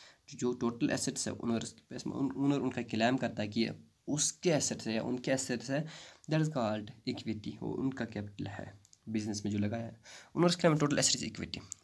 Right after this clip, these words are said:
Total claims include liability, चाहे वो liability हो, which are all debtors and the business owner but has not yet paid, as well as owner's equity the value। यहाँ से एक्सप्लेनेशन पढ़ सकते हैं।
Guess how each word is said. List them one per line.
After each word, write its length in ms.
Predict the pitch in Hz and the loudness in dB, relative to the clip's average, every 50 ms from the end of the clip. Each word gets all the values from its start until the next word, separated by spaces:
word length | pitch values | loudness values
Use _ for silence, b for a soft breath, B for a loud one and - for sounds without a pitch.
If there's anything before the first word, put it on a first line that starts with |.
| - | -4
Total 200 | 113 110 - - - | -4 -2 -2 0 4
claims 260 | 131 127 123 120 117 | 6 6 6 6 4
include 320 | - 120 107 - 107 104 101 | 2 0 0 0 2 4 6
liability, 440 | 104 107 110 120 117 104 - 113 104 | 6 6 6 4 2 2 2 0 2
चाहे 160 | - 110 110 | 2 2 2
वो 80 | 107 | 4
liability 400 | 101 104 107 107 113 113 104 - | 4 4 4 4 2 0 -2 -2
हो, 240 | 113 110 110 110 110 B B B B B B B - 117 | -2 -2 -2 -4 -6 B B B B B B B -6 -2
which 140 | 101 110 | 2 4
are 120 | 107 110 107 | 4 4 4
all 100 | 101 110 | 4 4
debtors 320 | 113 110 110 107 104 104 | 4 4 4 2 2 2
and 160 | 95 104 104 | 2 2 2
the 80 | 104 110 | 2 2
business 300 | 110 107 110 104 107 - | 2 2 0 -2 -2 -2
owner 220 | 110 110 107 110 110 | -2 -2 -2 -2 -2
but 160 | 110 104 107 - - | -4 -4 -4 -4 -4
has 140 | 113 110 113 | -4 -2 0
not 120 | 110 107 107 | -2 -2 -2
yet 200 | 107 107 107 - - 110 | -4 -6 -8 -4 0 2
paid, 320 | 110 110 107 104 104 - 113 | 2 2 2 0 -2 -2 -4
as 120 | 110 107 110 | -4 -2 -2
well 120 | 107 104 | -2 -2
as 80 | 104 113 | -2 -2
owner's 220 | 113 110 110 110 | -2 -2 -2 -4
equity 280 | - - - - 107 104 | -6 -8 -6 -6 -6 -6
the 120 | 107 107 | -4 -4
value। 240 | 110 107 104 - - - - | -4 -6 -6 -6 -8 -10 -6
यहाँ 180 | - 107 104 104 | -6 -6 -6 -4
से 120 | - 135 160 160 160 - _ _ _ _ _ _ _ - | -4 -4 -4 -4 -6 -12 _ _ _ _ _ _ _ -16
एक्सप्लेनेशन 400 | 110 - - - 117 104 - 135 | -16 -14 -10 -8 -8 -6 -6 -6
पढ़ 120 | - - - | -6 -6 -8
सकते 300 | - - - _ - - | -10 -14 -16 _ -18 -18
हैं। 100 | - | -18